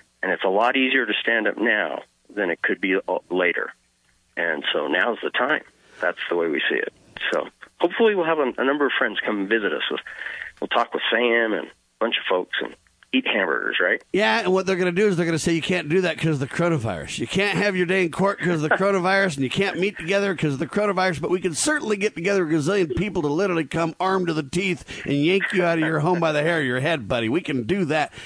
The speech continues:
Speaker 2: See, this is where it all falls apart for them. Who do these people think they are, and where do they think they have the right just to simply go rogue and set aside all rule of law?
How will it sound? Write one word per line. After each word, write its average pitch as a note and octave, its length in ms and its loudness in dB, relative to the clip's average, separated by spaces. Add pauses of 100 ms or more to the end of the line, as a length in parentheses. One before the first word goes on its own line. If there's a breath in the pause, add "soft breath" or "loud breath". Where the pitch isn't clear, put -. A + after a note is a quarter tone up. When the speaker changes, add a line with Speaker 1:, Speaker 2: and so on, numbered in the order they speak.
Speaker 2:
See, G#3+ 240 -2
this B3 260 0
is C#4 80 2
where G#3+ 160 2
it F3 80 2
all E3+ 160 2
falls D#3 300 0
apart C#3+ 400 -4
for A2 120 -6
them. F2 240 -4 (300 loud breath)
Who C4 140 0
do D#4 60 2
these D4+ 220 2
people A3 300 -2
think G3 320 -2
they E3+ 160 0 (100)
are, C#3 440 0 (240 loud breath)
and D3+ 160 0
where A3 120 0
do A#3+ 60 0
they A3+ 160 2
think G#3 220 -4
they F#3 100 0
have E3+ 140 2
the D#3 80 0
right E3+ 260 0
just D3+ 200 -2
to C#3+ 60 -2
simply D#3 360 -2
go D#3+ 200 2
rogue E3 360 2
and C#3 120 0
set G3 200 -2
aside E3+ 340 0 (180)
all A#3+ 220 2
rule F3 240 2
of F3+ 80 -2
law? G#3+ 360 -2